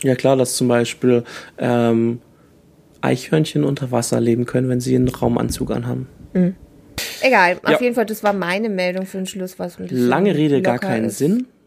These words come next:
Speaker 2: Ja?
Speaker 1: Ja, ich hätte noch eine Abschlussmeldung,
Speaker 2: Ja,
Speaker 1: und
Speaker 2: dann,
Speaker 1: zwar
Speaker 2: aber nur, wenn sie, wenn sie nett ist.
Speaker 1: Ja,
Speaker 2: Ja.
Speaker 1: sie ist nett. Es ging
Speaker 2: Also
Speaker 1: um die
Speaker 2: nichts Böses.
Speaker 1: Nee, das,
Speaker 2: Okay,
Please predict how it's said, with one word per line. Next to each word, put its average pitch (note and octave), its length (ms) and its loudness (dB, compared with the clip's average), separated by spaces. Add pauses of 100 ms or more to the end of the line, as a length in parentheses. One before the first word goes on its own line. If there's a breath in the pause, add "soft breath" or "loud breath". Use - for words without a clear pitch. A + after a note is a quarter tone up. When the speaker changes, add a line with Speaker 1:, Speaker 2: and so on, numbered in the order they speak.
(140)
Speaker 2:
Ja? G#3 220 -10 (200)
Speaker 1:
Ja, C#3 200 2
ich - 140 -2
hätte C#3 140 2
noch C3 100 0
eine C3+ 120 -2
Abschlussmeldung, D#3 720 -2
Speaker 2:
Ja, C3+ 60 2
Speaker 1:
und - 60 0
Speaker 2:
dann, C#4+ 80 0
Speaker 1:
zwar C3+ 260 0 (120)
Speaker 2:
aber A3 180 -2
nur, B3 220 0
wenn D4 120 -2
sie, C4 280 -6
wenn A#3+ 160 -4
sie A3+ 80 -6
nett F#3+ 240 -6
ist. - 220 -20 (340)
Speaker 1:
Ja, D3 80 2
Speaker 2:
Ja. D#3 40 4
Speaker 1:
sie C#3 160 -2
ist B2+ 140 -6
nett. G#2+ 240 -4 (160)
Es D#3 160 0
ging D#3 200 2
Speaker 2:
Also C3+ 160 0
Speaker 1:
um C3 60 0
die C3+ 120 0
Speaker 2:
nichts B2+ 160 -4
Böses. E3+ 480 -8
Speaker 1:
Nee, A#2+ 420 2
das, - 180 -4
Speaker 2:
Okay, - 100 -4